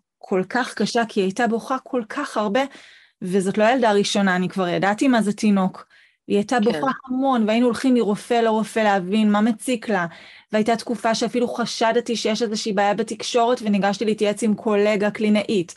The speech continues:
Speaker 1: והיינו בטיפולי פיזיותרפיה, והיינו בריפוי בעיסוק, והיה עניין של ויסות חושי, ובאמת היינו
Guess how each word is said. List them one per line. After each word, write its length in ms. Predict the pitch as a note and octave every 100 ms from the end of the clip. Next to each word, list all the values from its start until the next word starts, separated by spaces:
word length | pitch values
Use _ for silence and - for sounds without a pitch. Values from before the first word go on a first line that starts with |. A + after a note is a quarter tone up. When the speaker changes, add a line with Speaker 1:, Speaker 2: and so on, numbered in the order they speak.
| - - - -
Speaker 1:
והיינו 320 | A3 A3+ A#3+
בטיפולי 460 | A#3+ A#3 A#3 A3+
פיזיותרפיה, 720 | A3 A#3+ A#3 A#3 A3+ G#3+ F#3+ F3+
והיינו 260 | A3 C4+
בריפוי 420 | B3+ B3 A#3 C4
בעיסוק, 440 | A3+ C4 A3 A#3 G3+
והיה 180 | G#3+ B3 B3
עניין 240 | B3+ C4
של 140 | B3+ B3
ויסות 280 | A3 C4+ -
חושי, 360 | C4 G#3+ A#3 G3
ובאמת 440 | F#3+ G3+ C4+ D#4+
היינו 280 | A3+ C4+